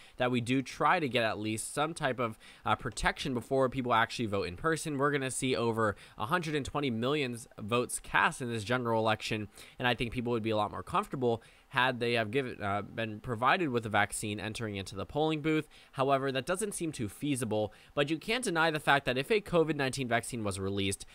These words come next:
Donald Trump's pathway to being reelected would dramatically be expanded. I mean, we would be talking about a possibility where, uh, you know, Biden and Trump are neck and neck. You know, at this point in time, Biden leads Trump, um, on the overall national average by eight percent.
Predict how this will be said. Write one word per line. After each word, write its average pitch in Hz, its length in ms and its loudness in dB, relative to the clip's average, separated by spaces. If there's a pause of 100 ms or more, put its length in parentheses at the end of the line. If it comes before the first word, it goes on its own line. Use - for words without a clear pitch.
(160)
Donald 180 260 6
Trump's 170 180 -4
pathway 135 460 2
to 135 260 0
being 123 260 -2
reelected 113 640 -2
would 113 100 0
dramatically 123 640 -2
be 107 160 0
expanded. 92 600 -4
I 95 80 -4
mean, 101 160 -4
we 151 100 0
would 180 100 2
be 135 120 -6
talking 127 380 2
about 107 180 2
a - 20 -4
possibility 110 720 0 (360)
where, 110 420 4
uh, 104 160 2
you 110 100 -2
know, 107 100 0
Biden 151 400 4
and 123 120 -4
Trump 139 280 0
are 120 140 -2
neck 113 220 -4
and 95 80 -6
neck. - 260 -10 (300)
You 120 60 -4
know, 135 60 0
at 190 160 2
this 233 140 -2
point 180 240 0
in 135 80 -2
time, 117 400 2 (260)
Biden 180 360 6
leads 139 320 0
Trump, 117 400 0 (240)
um, 104 400 2
on 117 140 0
the 127 100 6
overall 175 240 6
national 131 360 2
average 110 320 2
by 101 140 0
eight 95 180 -4
percent. - 460 -12